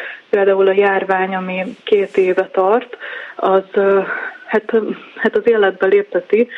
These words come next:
a harmadik szakaszt, ami végtelen hosszúságú is lehet, ez az alkalmazkodásnak az időszaka. Ugye ez az a szakasz, amikor szembesülnek vele az emberek, hogy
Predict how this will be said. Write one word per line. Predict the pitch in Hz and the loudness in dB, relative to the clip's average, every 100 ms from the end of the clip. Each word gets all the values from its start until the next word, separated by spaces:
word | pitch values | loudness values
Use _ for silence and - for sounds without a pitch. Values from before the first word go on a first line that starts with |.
| - - | -12 -8
a | 185 | -4
harmadik | 180 202 190 185 180 180 - - _ _ _ | 0 0 2 2 0 -2 -8 -16 _ _ _
szakaszt, | - 190 240 233 233 | -2 0 0 0 0
ami | 208 202 196 180 - - _ 156 180 | 0 4 4 2 -4 -20 _ -12 -2
végtelen | 208 202 190 185 185 | -2 -2 -2 0 -2
hosszúságú | 185 202 - 220 208 185 180 | -2 0 0 0 0 2 2
is | 190 | 2
lehet, | - 214 214 | 2 2 0
ez | 202 | 0
az | 196 - | 0 0
alkalmazkodásnak | 196 190 196 185 175 - 196 190 175 185 - | -2 -2 -2 -2 -4 -6 -2 -2 -2 -6 -6
az | - | -4
időszaka. | - 98 - - - - - _ - - - - | -2 0 -2 -2 -4 -4 -6 _ -14 -12 -10 -6
Ugye | 190 196 190 - | -2 0 -2 -2
ez | 226 | 0
az | 220 214 | 0 2
a | 202 185 180 - - | 2 2 0 -4 -4
szakasz, | 208 247 240 | 0 0 0
amikor | 214 208 208 - | -4 -2 -4 0
szembesülnek | 226 208 185 208 196 190 185 | 0 2 2 2 2 0 2
vele | 202 | 2
az | 175 175 | 2 0
emberek, | 202 214 226 220 | 0 2 0 0
hogy | - 214 | 0 -2